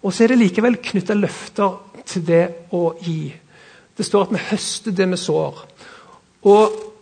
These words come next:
når vi høster, så gjør det at vi har mer å gi. At vi kan ha overflod til all god gjerning. Altså, ikke for å sløse,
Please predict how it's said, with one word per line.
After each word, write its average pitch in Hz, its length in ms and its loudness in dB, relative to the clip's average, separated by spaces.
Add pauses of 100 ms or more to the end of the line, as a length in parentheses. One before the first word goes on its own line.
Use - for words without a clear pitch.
(160)
når 202 180 0
vi - 120 -2
høster, 262 520 -4
så - 180 -4
gjør 190 180 4
det 202 40 -2
at - 80 -6
vi 180 100 0
har 180 180 2 (120)
mer 180 500 0
å 190 140 2
gi. 214 200 2 (1160)
At 190 140 -2
vi 185 100 -2
kan 185 140 0
ha - 100 -14
overflod 208 480 4
til 208 160 0 (240)
all 220 380 2
god 190 160 2
gjerning. 180 480 -2 (920)
Altså, 180 380 0 (680)
ikke - 240 -2
for 233 140 0
å 214 60 0
sløse, 170 480 -2